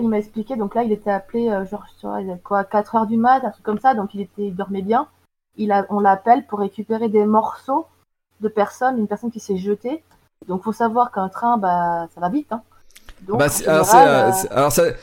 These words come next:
Speaker 2: si c'est un T E R ou un T G V, c'est plus ou moins loin les, les morceaux de corps. C'est, c'est, c'est ça.
Speaker 1: C'est ça.
Speaker 2: Ouais.
Speaker 1: Tout à fait.
Speaker 2: Ouais.
Speaker 1: C'est exactement ça. Et en fait, euh, lorsqu'il est arrivé,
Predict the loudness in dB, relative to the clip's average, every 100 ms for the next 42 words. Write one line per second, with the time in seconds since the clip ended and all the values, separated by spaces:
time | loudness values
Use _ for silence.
0 | -10 -2 2 4 2 2 2 4 4 4
1 | 2 2 2 2 4 4 4 2 0 -2
2 | -2 0 2 4 4 4 4 4 4 4
3 | 4 4 4 4 4 4 4 2 2 -2
4 | 0 -2 -2 -8 -20 -20 -20 _ -4 -2
5 | 0 -2 -2 -2 -2 0 2 4 4 2
6 | 2 2 2 0 -4 -18 -6 -2 0 0
7 | 0 0 0 2 0 0 0 -2 -2 0
8 | 0 2 0 0 -2 2 2 0 -4 -4
9 | _ _ _ _ _ _ -2 0 2 -2
10 | -2 2 2 2 -2 0 2 0